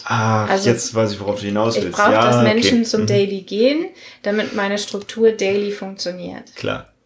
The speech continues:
Speaker 2: Oder anders, es gibt viele, insbesondere große Konzerne, die im Moment so ein bisschen daran scheitern, dass S-A-P-Programme bestimmte Organigrammsysteme oder, oder Strukturen braucht,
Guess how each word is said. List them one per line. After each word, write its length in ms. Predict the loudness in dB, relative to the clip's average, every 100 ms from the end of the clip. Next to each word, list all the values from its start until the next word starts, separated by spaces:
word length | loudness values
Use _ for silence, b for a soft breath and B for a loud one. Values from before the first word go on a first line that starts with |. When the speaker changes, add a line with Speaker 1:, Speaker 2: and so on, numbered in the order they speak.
| 2
Speaker 2:
Oder 240 | 4 4 2
anders, 380 | 2 4 2
es 140 | 0 -6
gibt 160 | -8
viele, 480 | -4 0 2 2 0
insbesondere 600 | -4 -8 -6 -4 -6 -8
große 340 | -8 -6 -6 -6
Konzerne, 560 | -10 -6 -2 0 0
die 120 | -2
im 60 | -4
Moment 300 | -6 -6 -6
so 60 | -8
ein 80 |
bisschen 320 | -6 -6 -6 -6
daran 500 | -8 -8 -8 -8 -4
scheitern, 720 | 2 2 2 0 0 0 -2
dass 220 | -4 -4
S-A-P-Programme 1160 | -4 -4 -2 0 0 0 -4 -4 -2 -2 -2 -6 B B B B
bestimmte 500 | -6 -2 0 0 0
Organigrammsysteme 1600 | 0 0 -2 -4 -4 0 2 2 0 -2 0 2 2 0 0 -2
oder, 720 | -2 -2 -2 -2 -2 -4 -6 -6
oder 160 | -4
Strukturen 640 | -4 -6 -6 -2 0 2 0
braucht, 460 | 0 2 2 -2